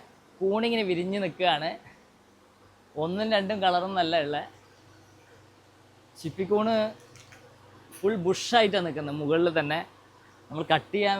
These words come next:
വരാൻ ഒരു ദിവസം ലേറ്റ് ആയതുകൊണ്ട് കുറച്ചധികം സ്ഥലത്തേക്ക് വന്നു. പിങ്ക് ഇവിടെ അടിപൊളിയായിട്ട് നിൽക്കുകയാണ്. കളർ ആദ്യം ഇങ്ങനെ ഉണ്ടാവും,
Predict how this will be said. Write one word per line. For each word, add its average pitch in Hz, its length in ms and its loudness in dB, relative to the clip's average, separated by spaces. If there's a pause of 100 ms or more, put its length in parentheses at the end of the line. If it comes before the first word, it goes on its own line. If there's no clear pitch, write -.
വരാൻ 170 260 0 (460)
ഒരു 160 140 0
ദിവസം 175 280 4
ലേറ്റ് 160 300 4
ആയതുകൊണ്ട് 160 420 2 (680)
കുറച്ചധികം 175 640 4
സ്ഥലത്തേക്ക് 165 540 2
വന്നു. 147 200 -6 (1080)
പിങ്ക് 233 460 8 (540)
ഇവിടെ 170 220 0 (520)
അടിപൊളിയായിട്ട് 151 720 0 (160)
നിൽക്കുകയാണ്. 127 440 -8 (1600)
കളർ 165 280 2 (140)
ആദ്യം 170 260 2
ഇങ്ങനെ 175 220 -4
ഉണ്ടാവും, 147 240 -6